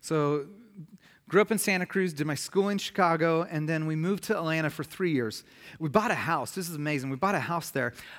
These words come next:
a hundred sixty thousand dollars. Yeah, that's not even a down payment here. Um, twenty-five hundred square feet, half acre. Anyways, I'm sorry, it hurts.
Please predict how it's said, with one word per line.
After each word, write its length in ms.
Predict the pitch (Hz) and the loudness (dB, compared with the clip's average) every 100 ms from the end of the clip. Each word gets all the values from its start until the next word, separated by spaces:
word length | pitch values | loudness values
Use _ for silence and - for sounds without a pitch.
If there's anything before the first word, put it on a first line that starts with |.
| - | -8
a 40 | |
hundred 420 | 123 185 202 208 - | -4 -2 -2 -4 -6
sixty 500 | - 202 - - 180 | -6 -8 -6 -10 -10
thousand 540 | - 143 147 131 143 | -10 -12 -12 -10 -10
dollars. 500 | 131 120 107 92 - - - - - | -8 -8 -8 -12 -16 -20 -20 -20 -12
Yeah, 400 | 147 147 131 117 - - - | -4 0 0 -2 -6 -16 -6
that's 160 | 180 | -2
not 140 | 202 190 | 2 2
even 160 | 160 | 2
a 80 | 131 | 0
down 280 | 117 135 120 | 0 -2 -2
payment 520 | - 143 151 139 104 | -8 -4 -2 -2 -4
here. 240 | - 95 101 - - 175 175 | -4 -4 -6 -14 -16 -6 2
Um, 460 | 175 165 156 156 - - - - - - _ _ - | 4 4 0 -4 -14 -20 -20 -20 -20 -20 _ _ -10
twenty-five 520 | - 220 214 233 202 | 4 6 8 6 6
hundred 180 | 196 208 | 4 2
square 260 | - 214 185 | 4 4 6
feet, 340 | 240 220 143 | 4 4 2
half 460 | - 151 208 185 220 | -4 2 4 6 4
acre. 240 | 180 147 | 4 4
Anyways, 500 | 170 202 196 175 156 | 8 6 8 4 4
I'm 100 | 196 | 4
sorry, 340 | - 233 185 | 6 8 8
it 120 | 170 175 | 6 6
hurts. 320 | 208 160 | 4 4